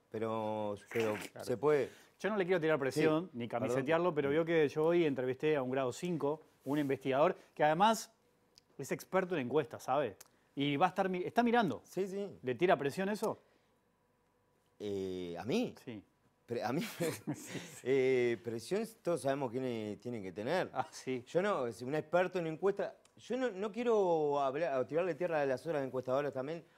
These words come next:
Speaker 1: Hoy traemos una encuesta
Speaker 2: Sí.
Speaker 1: que trae, eh, unos resultados que son, pueden llegar a ser muy sorprendentes.
Speaker 2: Ah, bien,
Speaker 1: Ah, que pueden
Speaker 2: bien.
Speaker 1: llegar a ser muy, este, extraños.
Speaker 2: Ajá.
Speaker 1: Ay, pero, y la pregunta que uno se hace es ¿por qué?
Speaker 2: ¿Por qué?
Speaker 1: Es
Speaker 2: Claro.
Speaker 1: decir, ¿por qué es tan distinta la encuesta que vamos a traer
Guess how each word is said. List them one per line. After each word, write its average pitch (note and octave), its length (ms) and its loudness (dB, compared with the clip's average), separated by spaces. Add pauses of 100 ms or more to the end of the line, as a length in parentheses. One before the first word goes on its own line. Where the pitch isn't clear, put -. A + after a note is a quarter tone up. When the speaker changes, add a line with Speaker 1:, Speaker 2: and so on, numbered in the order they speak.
Speaker 1:
Hoy A3+ 140 2
traemos A3+ 580 2
una F3+ 240 4
encuesta E3+ 560 4
Speaker 2:
Sí. A2+ 260 -8 (300)
Speaker 1:
que D#3 140 -2
trae, A3+ 560 6
eh, C#3+ 580 2
unos G#3 220 0
resultados F3+ 500 2
que - 100 -10
son, G3+ 360 -4 (120)
pueden G#3 200 0
llegar G3 220 2
a E3+ 40 2
ser F#3 120 -2
muy G3+ 200 -2
sorprendentes. E3+ 720 -4
Speaker 2:
Ah, A#2+ 200 -2
bien, A#2 300 -6
Speaker 1:
Ah, F3 140 2
que C#3+ 100 -6
pueden D#3+ 180 -2
Speaker 2:
bien. C#3+ 80 -6
Speaker 1:
llegar E3 160 0
a D3 40 -4
ser E3+ 140 0
muy, F#3 520 -2 (360)
este, C3+ 760 4
extraños. A#3+ 640 0 (160)
Speaker 2:
Ajá. C3 280 -4
Speaker 1:
Ay, F#3 220 6
pero, F3+ 220 2
y F#3+ 100 -2
la F#3 80 6
pregunta B3 320 2
que G3 160 2
uno A#3 180 0
se A3+ 120 0
hace A#3+ 240 2
es G3 60 2
¿por G3 260 4
qué? - 240 0 (100)
Speaker 2:
¿Por F#2 160 -16
qué? - 140 -6
Speaker 1:
Es - 80 -10
Speaker 2:
Claro. D#3+ 140 -2
Speaker 1:
decir, D#3 200 0
¿por D#3+ 160 2
qué B3+ 100 -2
es C4+ 60 -4
tan C4 180 2
distinta A#3+ 440 0
la F#3+ 60 2
encuesta G#3+ 320 0
que F3+ 60 0
vamos F#3+ 200 0
a E3+ 40 -2
traer A3+ 360 4